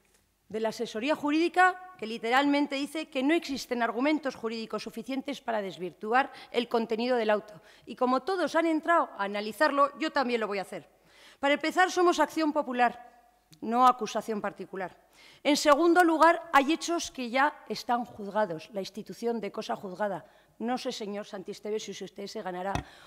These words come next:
otra vez, eh, el sustento en los juzgados, pero va francamente mal.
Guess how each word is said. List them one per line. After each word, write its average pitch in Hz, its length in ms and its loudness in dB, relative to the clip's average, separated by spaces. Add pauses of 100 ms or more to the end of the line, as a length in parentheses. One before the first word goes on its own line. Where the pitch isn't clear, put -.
otra 208 240 -4
vez, 196 300 -6 (360)
eh, 190 240 -10 (280)
el 202 160 -8
sustento 214 680 -6
en 202 140 -6
los 190 100 -6
juzgados, 180 540 -10
pero 180 160 -8
va 208 240 -6
francamente 180 680 -10
mal. 151 200 -14